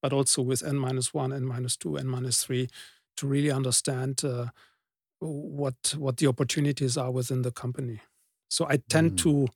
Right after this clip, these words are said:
Speaker 1: work a lot on the governance level, but then also do a lot of deep, deeper dives when I,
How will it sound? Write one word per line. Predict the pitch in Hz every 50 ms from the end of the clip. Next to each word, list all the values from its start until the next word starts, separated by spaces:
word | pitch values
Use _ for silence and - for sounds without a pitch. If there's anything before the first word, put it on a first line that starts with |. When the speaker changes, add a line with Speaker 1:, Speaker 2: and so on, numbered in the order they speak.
| _ _ _ _ _ _
Speaker 1:
work | 151 151 151 151 -
a | 139
lot | 135 139 131 143 - -
on | 151 135
the | 127 123
governance | 120 123 117 135 175 180 180 180 185 180 - -
level, | 170 170 180 175 170 160
but | 147 143 135 123
then | - 147 151
also | 143 143 151 151 - - 127
do | 120 143 139 143 143 143 139 143 160 -
a | 180
lot | 151 135 143 143 -
of | 139 123 - 139
deep, | 123 143 135 - - - _
deeper | - 139 127 - - 131
dives | 110 131 113 110 123 120 - - -
when | 120 123 120 123
I, | 123 120